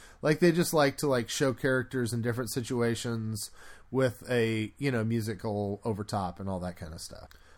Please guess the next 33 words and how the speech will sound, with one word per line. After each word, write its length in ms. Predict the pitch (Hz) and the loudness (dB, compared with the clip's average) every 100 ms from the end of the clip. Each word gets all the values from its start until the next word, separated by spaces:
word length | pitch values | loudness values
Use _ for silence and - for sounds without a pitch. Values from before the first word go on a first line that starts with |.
| - | -4
I, 120 | - 170 | 2 4
I 60 | 160 | 6
think 220 | 240 - | 4 6
the 100 | 202 | 8
other 160 | 190 226 | 10 8
thing 220 | 196 160 | 6 6
I 40 | |
really 280 | 139 143 147 | 6 8 8
liked, 300 | 135 135 131 | 8 6 6
Adam, 320 | 123 123 123 | 4 6 6
that 100 | 120 | 4
I 80 | 123 | 2
think 160 | 143 131 | 2 0
we 100 | 117 | 0
can 120 | 104 | 2
talk 240 | 120 113 | 4 4
about 260 | 113 113 107 | 4 4 4
is, 360 | 117 113 - - - - - - - | 2 2 -2 -8 -16 -14 -14 -12 4
um, 440 | 143 135 117 107 - - - - - - - - - | 6 8 4 -2 -10 -20 -20 -20 -20 -20 -20 -14 2
they're 160 | 156 | 4
not 240 | 156 185 165 | 8 6 6
rehashing, 760 | 147 185 165 131 - 131 117 | 8 10 10 10 8 0 2
like, 240 | 113 107 - | 2 2 0
season 400 | 139 127 120 107 | 2 2 2 2
one 220 | 113 110 | 2 2
stuff. 440 | - 92 71 - | -2 -6 -8 -6
Like, 200 | 110 107 - | -2 -2 0
Roxanne 720 | 123 127 - 156 139 143 131 | 6 6 6 6 8 8 6
was 140 | 110 | 2
all 180 | 117 117 | 6 6
through 300 | 110 117 120 | 4 2 2
season 420 | - 120 107 107 | 4 0 0 0
one. 460 | 107 113 120 135 | 2 4 2 0